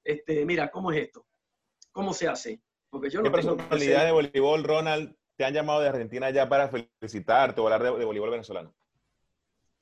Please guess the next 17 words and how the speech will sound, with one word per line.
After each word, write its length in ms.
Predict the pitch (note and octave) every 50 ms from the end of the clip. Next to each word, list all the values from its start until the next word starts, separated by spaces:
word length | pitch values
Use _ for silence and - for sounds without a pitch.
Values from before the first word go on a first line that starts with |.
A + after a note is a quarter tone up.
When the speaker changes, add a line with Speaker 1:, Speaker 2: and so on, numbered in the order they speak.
| _ _ - _ _ _ _ _ _ _ _ _ _ _ _ _ _ _ _ _ _ _ _ _ _ _ _ _ - - _ _ D3
Speaker 1:
Tuve 140 | - A3 A#3
un 220 | C4 C4 C4 - -
contacto 440 | B3+ B3 B3+ B3+ B3+ B3 - C#4
con 120 | C4 A#3+ A3
Martín, 420 | G3 F3+ D#3 - D#3 C#3 C3+ C3 - _ _ _ _ _ _ _ _ _ _ _ _ _ _ _ _ _ _ _ _ _ _ _ _ _ _ _ _ _ _ _ _ _ _
pero 220 | - D3+ D3+ D#3+ D#3+
sí 200 | D#3 - G3 G#3
muchos 680 | G3+ G3 G3+ - - G#3+ G3 F#3+ E3 C#3+ B2+ - - - _ _ _ _ _
me 120 | - D3
han 100 | D#3+ D#3 D3
felicitado, 680 | F3 E3 D#3 D3 - C3 - D#3 E3 F#3 F3+ E3 C#3+
por 140 | - C#3 C3
lo 100 | C3 B2+
menos, 520 | B2+ C3+ D3 D#3+ D#3 C#3+ C3 C#3 C3 B2+ B2+ _ _ _ _ _ _ _ _ _ -
este, 300 | B2 B2 - - C3 C3
Hugo 260 | D3 D#3 D3 D3 D3
Conte, 760 | D3 D3 E3 E3+ E3 D#3+ D3+ - D3+ D3 C#3+ C#3 C#3 C#3+